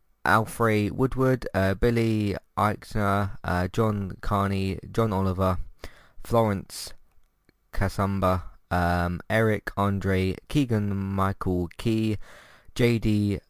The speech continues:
McCrae, uh, Shahadi Wright, and Beyonce Knowles Carter, as well as James Earl Jones reprising his role from the original film. The plot follows Simba, a young lion who must embrace his role as the rightful king of his native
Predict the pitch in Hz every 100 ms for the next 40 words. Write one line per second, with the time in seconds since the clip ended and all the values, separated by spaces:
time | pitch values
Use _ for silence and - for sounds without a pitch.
0 | - 98 92 - 101 101 98 98 90 -
1 | 90 90 90 92 90 92 107 101 101 98
2 | - _ _ - 98 95 95 - - -
3 | - 90 90 92 95 95 - 92 87 87
4 | - 87 87 87 87 82 - 90 87 -
5 | 76 78 - - - 95 82 90 80 80
6 | - 110 135 - - 95 104 104 98 92
7 | 95 92 90 - 90 92 87 92 87 87
8 | 87 90 87 87 - - - 87 87 87
9 | 87 - 92 87 80 80 80 - - -
10 | - 160 185 - - 101 98 - 139 143
11 | 131 - 104 113 107 101 101 98 92 92
12 | - 90 101 95 92 101 101 95 87 98
13 | 95 - - 143 131 120 - 90 87 107
14 | 104 110 98